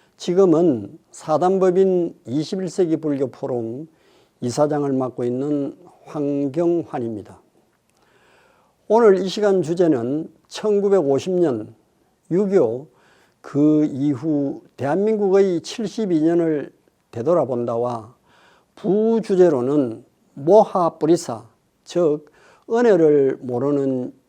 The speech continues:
어리석은 인간에 대해서 한 말씀 드리고자 합니다. 매년 보은의 달 육월에는 우리 국민 모두가 영원히 잊지 말아야 할 보은과 존경의 상징이자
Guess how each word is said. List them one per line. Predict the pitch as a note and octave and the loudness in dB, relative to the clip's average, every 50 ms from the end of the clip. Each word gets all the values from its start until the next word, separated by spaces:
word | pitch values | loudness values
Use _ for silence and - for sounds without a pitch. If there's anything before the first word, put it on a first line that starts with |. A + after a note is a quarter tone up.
| _ - | _ -10
어리석은 | B2 C3+ D#3 D#3+ - A#3+ A3+ G#3+ F#3+ E3 | -6 -4 -4 -2 -2 0 2 2 2 2
인간에 | D3+ D3+ C#3+ D3 C#3+ C3+ B2+ A#2+ | 2 0 0 -2 -2 -4 -4 -4
대해서 | B2 B2+ B2 A#2+ A2+ - - F3+ E3+ E3 D#3+ - - _ | -4 -4 -4 -4 -6 -6 -4 -2 -2 -2 -2 -4 -8 _
한 | _ _ - - _ - - - - C3+ | _ _ -20 -20 _ -16 -12 -8 -6 -4
말씀 | C3 A#2 A2+ A#2 - B2+ A#2 A#2 A#2+ A#2+ - | -4 -4 -6 -6 -8 -8 -8 -8 -8 -10 -12
드리고자 | - A#2 A#2 A2+ A2 A2 A2 B2 C3 C#3+ - - - | -10 -8 -4 -2 -2 -2 -2 -4 -6 -8 -8 -12 -14
합니다. | - - C3 A#2 A2+ A2+ - - - _ _ _ _ _ _ _ _ _ _ _ _ _ _ _ _ _ _ _ _ _ - - | -10 -8 -6 -6 -4 -6 -8 -12 -18 _ _ _ _ _ _ _ _ _ _ _ _ _ _ _ _ _ _ _ _ _ -20 -12
매년 | - C#3 C3+ D3 E3 G3 A3 A#3 A3+ A3 A3 G#3+ - - - _ | -4 0 2 4 4 6 6 6 4 2 0 -2 -4 -8 -14 _
보은의 | - A#2 B2+ D#3 G3+ G#3+ G#3 G3+ G3+ E3+ | -10 -2 0 2 4 4 4 4 4 4
달 | E3 D#3 D#3+ D#3 D3+ | 4 2 4 2 2
육월에는 | D3+ C#3+ D3 D#3 C#3 C#3 C3+ B2+ A#2 A#2 C3 C#3+ D3 F#3 G3+ - _ _ | 0 0 0 0 0 0 -2 -2 -4 -4 -6 -6 -8 -10 -12 -20 _ _
우리 | - C3 C#3+ D#3 D3+ | -8 -4 -4 -2 -2
국민 | C3+ D#3+ E3 E3+ E3+ E3 D#3+ D#3+ D#3 D3+ | -2 -2 -2 0 0 0 0 0 -2 -2
모두가 | D#3 D3+ D3 D3+ C#3+ C#3+ C#3 C#3+ C#3 C3+ - - - _ _ _ _ _ - - | -2 -4 -4 -2 -2 -2 -2 -2 -4 -4 -6 -10 -14 _ _ _ _ _ -20 -16
영원히 | A#2 A#2+ C3+ D#3+ F#3+ G3+ A3 A3 A3+ A3+ | -12 -8 -6 -6 -4 -4 -2 -2 -4 -4
잊지 | F3+ G3+ F#3+ - - G#3 | -6 -10 -12 -10 -6 -6
말아야 | G3 F#3+ F#3+ F#3+ F3 F3 F3 D3+ D3+ | -4 -4 -4 -4 -4 -4 -4 -4 -4
할 | E3+ F3 D#3+ D3 - - _ | -2 -2 -2 -2 -4 -8 _
보은과 | - C3 C#3 D#3 E3 E3+ F3+ F3+ E3+ D3+ B2+ G2+ - - _ _ _ _ _ _ _ _ _ _ _ _ _ - | -8 -6 -6 -4 -4 -4 -2 -2 -2 -2 -4 -4 -6 -12 _ _ _ _ _ _ _ _ _ _ _ _ _ -2
존경의 | - G#3 B3 B3 A3+ G3+ E3 D#3 D3+ D3 C#3 C3+ | 0 0 0 0 0 0 0 0 0 -2 -2 -4
상징이자 | B2 - - - B2+ B2+ C3 D3+ D3+ C#3+ B2+ A#2+ G#2+ A2 A#2+ C3+ F3 | -6 -10 -12 -12 -10 -6 -4 -2 -2 -2 -4 -6 -8 -10 -10 -14 -16